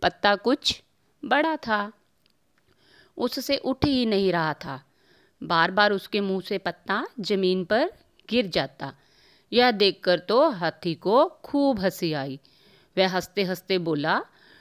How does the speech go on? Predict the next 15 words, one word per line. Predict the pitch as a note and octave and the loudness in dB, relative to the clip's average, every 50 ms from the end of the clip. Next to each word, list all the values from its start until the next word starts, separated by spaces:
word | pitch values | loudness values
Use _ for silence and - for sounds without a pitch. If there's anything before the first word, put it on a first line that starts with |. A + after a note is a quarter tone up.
| _ _ _ | _ _ _
"कुदरत | - D#4 C#4 B3 D#4+ D#4 D4 D4+ | -2 -2 -2 0 -2 -4 -4 -4
ने | D4 C#4+ C#4+ | -4 -4 -4
तुम्हें | - C#4+ C4+ C4 C4 B3+ | -2 -2 -2 -2 -2 -2
बनाने | A#3 A#3 A3+ G#3+ F#3 F3 F3+ F3+ F#3 | -2 -2 0 0 0 0 0 -2 -2
में | A3 D#4 - - | -2 -4 -6 -8
खूब | - - - - D4+ D#4 D#4 B3+ | -14 -12 -4 -2 0 0 0 0
कंजूसी | - - A#3+ A#3+ G3+ G3 G3 - - G3 F#3 | 0 0 0 0 0 -2 -4 -4 -4 -4 -2
दिखाई | E3 E3+ E3 - F3+ D#3 D3+ D3 D3+ | -2 -4 -4 -4 -4 -4 -4 -4 -2
है। | F3 A3 C4+ B3 F3 - _ _ _ _ _ _ _ _ _ _ | -2 -4 -4 -6 -8 -14 _ _ _ _ _ _ _ _ _ _
एक | - G3+ A#3+ C4 C4 | 0 0 0 0 0
पत्ता | - - C4 - _ - E4+ | -4 -6 -6 -4 _ 0 2
तो | E4 E4 D#4 C#4 | 2 2 0 -2
तुझसे | A3+ A3 G#3 - - - F3+ | -2 -4 -6 -6 -4 -6 -6
उठता | - D#3+ D3+ - - - G#3 A#3 | -4 -6 -8 -8 -2 0 2 2
नहीं। | C#4 D4+ D#4 E4 F4+ | 4 2 2 2 0